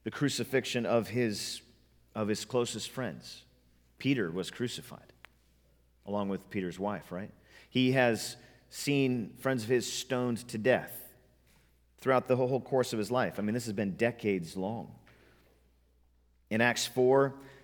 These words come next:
John himself was questioned and flogged for preaching the gospel. In Acts twelve, his own brother James was killed for his faith by King Herod Agrippa.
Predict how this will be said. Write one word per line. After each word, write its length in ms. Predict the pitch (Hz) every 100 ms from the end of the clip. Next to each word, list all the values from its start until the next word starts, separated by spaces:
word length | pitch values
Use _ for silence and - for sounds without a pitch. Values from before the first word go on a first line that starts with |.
| - -
John 260 | - 131
himself 600 | 123 104 - 120 127 -
was 280 | 107 98 -
questioned 640 | - 120 120 - 135 135
and 160 | 104 92
flogged 640 | - 110 107 117 139 139 127 - _ _ _ _ _ _ _ _
for 120 | - 98
preaching 380 | 131 127 117
the 80 | 101
gospel. 460 | 92 98 117 - 127
In 80 | 104
Acts 220 | 120 -
twelve, 460 | - 117 120 135
his 180 | 120 104
own 300 | - 117 123
brother 360 | 98 110 120 110
James 880 | 80 - 98 101 123 147 - - - _ _ _ _ -
was 180 | 95
killed 640 | - - - 120 131 143 139
for 200 | - 110
his 180 | 104 -
faith 400 | 110 123 135 -
by 120 | 92
King 280 | - 110 104
Herod 280 | 107 107
Agrippa. 420 | 98 95 110 127